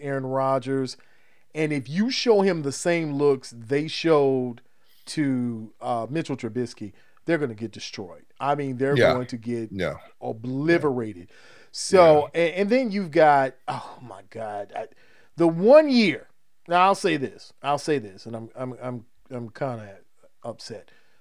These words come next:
Speaker 1: Uh, Davante Adams, the one year I didn't pick him at all for any reason. I was like, "Nope, not gonna do it to me three years in a row. Not gonna do it to me." Uh, he goes out and gives you over forty points last week in fantasy.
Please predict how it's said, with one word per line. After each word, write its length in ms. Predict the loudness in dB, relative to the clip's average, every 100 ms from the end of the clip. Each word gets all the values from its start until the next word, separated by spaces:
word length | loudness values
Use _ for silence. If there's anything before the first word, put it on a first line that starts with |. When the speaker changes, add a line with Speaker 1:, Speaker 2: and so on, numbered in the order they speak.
| -20 -12
Speaker 1:
Uh, 280 | -10 -8 -10
Davante 420 | -4 -2 -2 -2
Adams, 380 | -2 -2 -6 -12
the 80 | -10
one 280 | -6 -6 -4
year 180 | -6 -2
I 160 | 0 0
didn't 240 | -2 -6
pick 180 | -8 -6
him 160 | -6
at 100 | -4
all 340 | -6 -8 -12 -20 -14
for 160 | -8
any 200 | -6 -4
reason. 440 | -6 -8 -10 -14 -10
I 120 | -10
was 120 | -8
like, 180 | -10 -4
"Nope, 300 | -2 -2 -6 -6
not 160 | -2
gonna 140 | -2 -2
do 100 | -2
it 120 | -4
to 60 | -4
me 140 | -6
three 220 | -4 -4
years 240 | -2 -2 -4
in 80 |
a 40 | -6
row. 260 | -4 -4 -8 -16 -8
Not 120 | -4
gonna 120 | -4
do 160 | -2 -2
it 80 | -2
to 100 | -4
me." 120 | -6 -12 -20 -20 -20 -18 4
Uh, 260 | 6 8 6
he 160 | 4
goes 320 | 6 8 8
out 300 | 6 6 4 0
and 320 | -6 -6 -6
gives 340 | -6 -4 -4 -4
you 140 | 0
over 280 | 6 6 4
forty 340 | -2 0 0
points 360 | -4 -10 -10 -6
last 320 | -4 -2 -4
week 220 | -8 -10 -10
in 60 |
fantasy. 640 | -8 -6 -4 -6 -6 -8